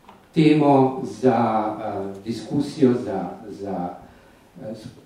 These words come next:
temo, na katero bodo, eh, naši govorci v kratkih predstavitvah dali svoja mnenja, svoja,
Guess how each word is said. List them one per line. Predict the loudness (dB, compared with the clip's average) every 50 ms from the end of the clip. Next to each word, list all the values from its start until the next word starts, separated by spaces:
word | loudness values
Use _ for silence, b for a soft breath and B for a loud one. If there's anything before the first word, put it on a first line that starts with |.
| _ _ 0
temo, | 2 4 8 8 8 8 8 6
na | 4 4 0
katero | -2 -2 0 2 4 4 4 4 4 2 -2 -4 -10 -14 -4 2
bodo, | 4 4 6 6 4 4 4 2 0 -2 -4
eh, | -4 -4 -2 -4 -4 -6 -12 -16 -20 _ _ _ _ _ _ _ _ _ _ _ _ -18 -18 -18 -18 -20 -20 -14
naši | -12 -10 -8 -8 -8 -8 -6 -4 -4 -4 -2 -2
govorci | 0 2 6 6 6 6 6 2 0 2 2 2 2 0 B B B B B B B B B B -14 -10
v | -8 -4 -2 0 2 4 6 6 4 4 2 -2 -6 -10 -16 -20 -20 -20 -20 -8
kratkih | -2 2 4 6 6 4 2 -2 -6 -8 -4 0
predstavitvah | 0 0 0 0 -2 -2 0 4 4 4 4 2 0 -2 -2 -2 -4 -8 -12 -18 -20 _ b b b b b b b b b
dali | -6 -2 -2 0 2 2 2 2
svoja | 0 0 -2 -2 -2 -2 -2 -2 -2
mnenja, | -2 2 6 10 10 12 12 10 8 4 -2 -2 -2 -4
svoja, | -4 -6 -8 -6 -4 -4 -2 -2 -4 -4 -6 -6